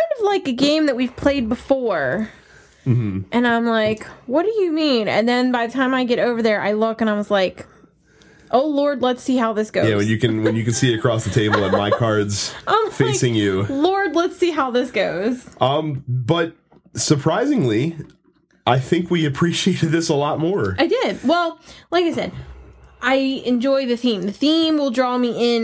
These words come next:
Speaker 2: Mm-hmm.
Speaker 1: Like, certain themes will always draw me in.
Speaker 2: Well, so, and here, and here's the other thing, too. So, um, I thought this game would actually be more complex, 'cause what you're doing is you're trying to solve,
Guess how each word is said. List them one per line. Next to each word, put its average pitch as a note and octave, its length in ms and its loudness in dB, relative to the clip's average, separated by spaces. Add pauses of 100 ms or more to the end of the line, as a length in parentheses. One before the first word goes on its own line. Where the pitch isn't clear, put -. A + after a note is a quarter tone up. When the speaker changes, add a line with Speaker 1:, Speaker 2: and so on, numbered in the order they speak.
Speaker 2:
Mm-hmm. G#2+ 360 -2
Speaker 1:
Like, A#3 180 0
certain D4+ 340 0
themes C#4+ 260 0
will A#3+ 120 0
always A#3 280 0
draw G#3 220 0
me F#3+ 180 -6
in. A2+ 240 -8
Speaker 2:
Well, F3 120 4
so, F#3+ 200 2
and F3+ 80 4
here, F#3+ 160 2
and D3+ 160 2
here's F3+ 200 2
the E3 100 4
other D#3 100 0
thing, A#2 200 2
too. D3+ 240 2
So, C3 420 0 (140)
um, A2 500 0
I C#3 140 4
thought G3 240 0
this D3+ 160 -2
game D3+ 160 -2
would A#2+ 80 2
actually B2+ 260 0
be G#2+ 80 0
more A2 220 0
complex, G#2+ 360 -2
'cause A2+ 120 0
what C#3+ 180 0
you're C3 60 0
doing C3+ 240 2
is A2 120 0
you're G#2+ 120 0
trying C#3 340 0
to G#2+ 80 0
solve, A#2 540 0